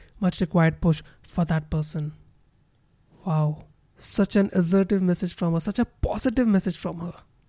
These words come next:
Having a thoughtful clarity of the work that you are doing, doing it with all the courage that you could bring it on the table, while appreciating the work of others and yourself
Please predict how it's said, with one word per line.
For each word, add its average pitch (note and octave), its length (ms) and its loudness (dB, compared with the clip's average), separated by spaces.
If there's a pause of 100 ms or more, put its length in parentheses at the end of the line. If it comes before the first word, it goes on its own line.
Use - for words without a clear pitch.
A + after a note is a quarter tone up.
(240)
Having G#3 360 0
a G3 80 4 (180)
thoughtful G#3 560 2
clarity G3+ 560 0
of G3+ 140 2
the G3+ 100 4
work F#3 320 2
that F3+ 220 2
you F#3+ 120 6
are F3+ 60 6
doing, F#3 520 4 (300)
doing A#3+ 220 6
it A#3 120 4
with A3+ 140 2 (220)
all C4 300 6
the C4 100 4
courage A#3 480 4
that G#3+ 200 0
you A#3 80 4
could G3+ 160 0
bring G#3+ 160 6
it G#3+ 100 2
on G3 140 4
the F#3+ 80 4
table, G3 600 4 (580)
while G3+ 360 6 (100)
appreciating G3+ 640 0
the F#3 80 4
work F#3+ 280 4
of A3+ 240 2
others A3 480 6 (160)
and G#3 260 4
yourself G3 640 2